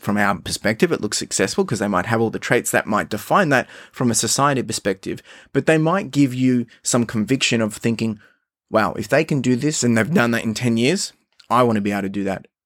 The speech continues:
And the only way to get there is to go through the same motions, the same process of putting in the reps over a long period of time. Now, this is the same thing. You can sit around waiting and watching others move or not. But if you're not planting your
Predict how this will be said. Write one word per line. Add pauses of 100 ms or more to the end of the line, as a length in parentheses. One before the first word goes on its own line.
(180)
And
the
only
way
to
get
there
is
to
go
through
the
same
motions,
the
same
process
of (280)
putting
in
the
reps
over
a (120)
long
period
of
time. (100)
Now,
this
is
the
same
thing.
You
can
sit
around
waiting (640)
and
watching
others
move
or
not. (160)
But
if
you're
not
planting
your